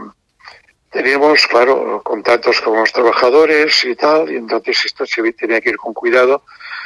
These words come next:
Eh, de hecho, una, de hecho, no fue la, o sea, la autodirección, la, no fue porque,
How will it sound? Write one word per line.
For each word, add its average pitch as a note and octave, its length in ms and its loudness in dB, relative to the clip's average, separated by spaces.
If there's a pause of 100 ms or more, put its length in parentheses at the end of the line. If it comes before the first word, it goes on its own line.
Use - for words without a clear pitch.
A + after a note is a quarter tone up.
(360)
Eh, A2 460 -6 (360)
de A#2+ 120 0
hecho, C#3+ 200 2
una, G#2 640 2 (720)
de - 180 0
hecho, D#3 200 2
no C3+ 240 2
fue - 380 2
la, A2+ 300 2
o - 120 -2
sea, B2 200 2
la A2 60 6
autodirección, A#2 760 0
la, A2 400 4 (480)
no C3+ 200 0
fue - 200 2
porque, A2 800 0